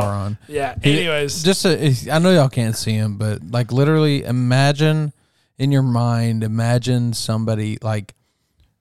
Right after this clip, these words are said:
Speaker 1: imagine somebody that comments on statuses all day long on Facebook while simultaneously, uh, playing Warcraft all day. Imagine that in your mind. That's
Speaker 2: Hun-,
Speaker 1: what this guy looks
Speaker 2: hundred
Speaker 1: like.
Speaker 2: percent.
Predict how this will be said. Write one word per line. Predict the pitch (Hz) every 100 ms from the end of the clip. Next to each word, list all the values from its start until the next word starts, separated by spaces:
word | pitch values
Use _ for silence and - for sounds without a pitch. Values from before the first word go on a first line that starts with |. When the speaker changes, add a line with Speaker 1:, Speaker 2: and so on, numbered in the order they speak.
| _ _ _ _ _
Speaker 1:
imagine | 131 135 139 151 160
somebody | - 147 143 131
that | 127 120 110 - _ _ _ _ _ _ _ _ _ _ -
comments | 127 131 127 123
on | 123 120 120 117
statuses | 113 - 117 113 110 107 107
all | 107
day | 117 117
long | 113 110 117
on | 107
Facebook | 107 113 - - 123 127 _ _ _ - -
while | 120 123
simultaneously, | 113 131 127 127 127 - 123 123 123 110 110 110 104 104 104 _ _ _ _ _ _ _ _ _ -
uh, | 117 104 98 104 -
playing | 127 117 107
Warcraft | 104 - 92 92 -
all | -
day. | - - _ _ _ _ _ _ _ _ -
Imagine | 123 120 120 110 113
that | 110 104
in | 107
your | 110
mind. | 101 92 80 - -
That's | 120 117 135
Speaker 2:
Hun-, |
Speaker 1:
what | 104
this | 107
guy | - 98
looks | - 110
Speaker 2:
hundred | 147 131
Speaker 1:
like. |
Speaker 2:
percent. | 117 117